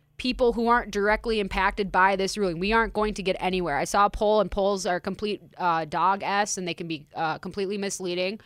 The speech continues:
But it was something like sixty-seven percent of women,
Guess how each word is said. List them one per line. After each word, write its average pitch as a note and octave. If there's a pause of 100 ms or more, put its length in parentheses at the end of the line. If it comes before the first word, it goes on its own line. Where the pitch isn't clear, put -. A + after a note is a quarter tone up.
(420)
But F#3+
it -
was F#3+
something G#3
like G3 (260)
sixty-seven G#3+
percent G#3+
of F#3+
women, G3+